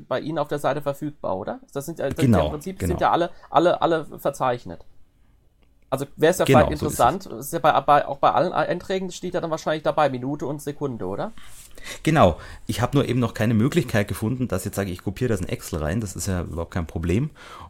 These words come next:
Speaker 2: Und Excel, du rechnest mir da jetzt bitte aus diesem, aus dieser einen Spalte quasi alles zusammen und gibst mir unten eine Summe.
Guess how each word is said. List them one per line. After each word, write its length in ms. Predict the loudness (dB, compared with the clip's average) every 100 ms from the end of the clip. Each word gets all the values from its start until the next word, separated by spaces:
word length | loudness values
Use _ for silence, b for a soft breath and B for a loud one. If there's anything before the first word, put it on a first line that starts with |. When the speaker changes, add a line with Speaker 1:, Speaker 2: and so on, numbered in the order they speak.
| -4
Speaker 2:
Und 180 | -4
Excel, 260 | -4 -4 -2
du 60 | 0
rechnest 380 | 0 0 0
mir 100 | 0
da 80 | 0
jetzt 260 | 0 -2 -4
bitte 260 | -4 -2
aus 120 | -4 -4
diesem, 360 | -2 -2 -4 -8
aus 80 | -10
dieser 220 | -2 0
einen 160 | 4 2
Spalte 420 | 2 2 2 2
quasi 380 | 0 0 0 0
alles 240 | -2 -2
zusammen 320 | -2 0 2 2
und 100 | 0
gibst 220 | -2 -2
mir 60 |
unten 200 | 0 2
eine 60 | 2
Summe. 300 | 4 4 2